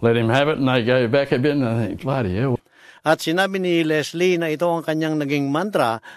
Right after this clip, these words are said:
Speaker 2: buhat nang mawala ang kanyang kanang kamay sa isang karnehan habang naggigiling ng karne nang nagtatrabaho siya bilang isang labing-apat na taong apprentice.
Speaker 1: A couple of days before Christmas, they had a big sale on snags, and, uh,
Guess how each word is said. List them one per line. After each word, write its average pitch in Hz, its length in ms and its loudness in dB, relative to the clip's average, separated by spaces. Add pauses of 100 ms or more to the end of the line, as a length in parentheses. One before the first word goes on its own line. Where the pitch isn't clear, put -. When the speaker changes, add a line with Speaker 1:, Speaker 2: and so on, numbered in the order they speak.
Speaker 2:
buhat 151 320 0
nang 156 160 -4
mawala 151 400 0
ang 151 80 -4
kanyang 147 320 -2
kanang 156 320 -4
kamay 156 320 -2
sa 143 160 -6
isang 143 320 -4
karnehan 160 640 -2 (320)
habang 147 320 -2
naggigiling 147 800 -4
ng 151 80 -4
karne 151 560 -4 (240)
nang 147 240 -2
nagtatrabaho 143 640 -4
siya 160 320 2
bilang 151 320 -2
isang 143 320 -4
labing-apat 156 640 -2
na 143 160 -6
taong 147 400 -4
apprentice. 127 880 -4
Speaker 1:
A - 80 -20
couple 95 240 2
of 101 80 2
days 98 160 0
before 101 320 -2
Christmas, 104 480 -2
they 101 80 2
had 101 80 2
a 95 80 -2
big 101 160 0
sale 110 480 2
on 92 160 -2
snags, 120 560 -2
and, 110 240 0
uh, 110 240 0